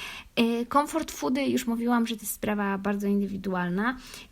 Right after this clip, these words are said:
i jest też indywidualna, jeśli chodzi nie tylko o same jakby kraje, ale też kultury i są takie rzeczy, które,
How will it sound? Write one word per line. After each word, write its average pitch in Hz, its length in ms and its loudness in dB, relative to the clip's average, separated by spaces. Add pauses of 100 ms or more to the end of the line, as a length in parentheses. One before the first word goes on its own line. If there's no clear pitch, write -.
i 240 320 2
jest 247 160 0
też 254 140 -4
indywidualna, 226 680 2
jeśli 220 240 -4
chodzi 202 260 0
nie 196 140 0
tylko 196 260 -6
o 180 80 -4
same 165 480 -6
jakby 175 260 -6
kraje, 302 400 0
ale 190 140 -2
też - 180 -8
kultury 226 680 -2
i - 400 -6
są 247 200 0
takie 226 240 -4
rzeczy, 208 280 -4
które, 196 440 -4